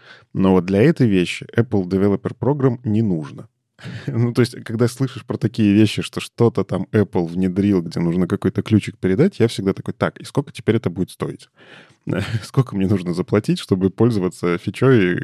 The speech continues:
и пользователи могли радоваться?" Нет, тут все окей, тут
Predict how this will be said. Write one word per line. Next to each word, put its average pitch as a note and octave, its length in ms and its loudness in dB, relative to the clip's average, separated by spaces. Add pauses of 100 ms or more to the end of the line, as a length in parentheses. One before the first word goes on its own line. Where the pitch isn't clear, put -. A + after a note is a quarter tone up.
(140)
и - 100 -6
пользователи G2 520 0
могли F2 420 -2
радоваться?" - 460 -4 (360)
Нет, F2+ 260 0
тут - 220 0
все D#2+ 200 -4
окей, F3 340 0
тут - 280 -4